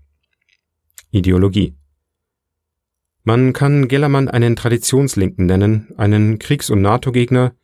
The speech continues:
stets an der Seite Russlands stehend. Er steht einem Teilspektrum der Linkspartei nahe, ist aber von ihren Realpolitikern bitter enttäuscht.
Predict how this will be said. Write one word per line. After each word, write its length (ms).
stets 480
an 100
der 120
Seite 260
Russlands 480
stehend. 420
Er 100
steht 260
einem 300
Teilspektrum 880
der 140
Linkspartei 520
nahe, 460
ist 180
aber 140
von 180
ihren 240
Realpolitikern 920
bitter 240
enttäuscht. 560